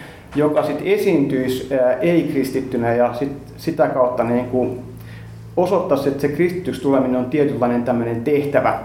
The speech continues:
joka meillä kaikilla on edessä, vaikka ollaankin Tanskan valtiokirkon jäseniä ja ikään kuin s-, niin kuin sitä kautta automaattisesti kristittyjä.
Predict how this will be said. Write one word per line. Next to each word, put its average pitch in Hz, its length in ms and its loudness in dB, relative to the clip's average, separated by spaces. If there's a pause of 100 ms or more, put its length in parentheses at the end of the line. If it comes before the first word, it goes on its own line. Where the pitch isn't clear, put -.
(100)
joka 123 220 -2
meillä 123 220 0
kaikilla 131 480 0
on 120 260 0
edessä, 175 460 0 (480)
vaikka 139 320 0
ollaankin 135 440 2
Tanskan 139 480 0
valtiokirkon 123 760 0
jäseniä 135 520 0
ja 117 200 0 (140)
ikään 117 220 -2
kuin 120 100 -4
s-, - 200 -12
niin 120 220 0
kuin 120 220 -2
sitä 135 220 2
kautta 127 300 2
automaattisesti 135 600 0
kristittyjä. 143 560 -2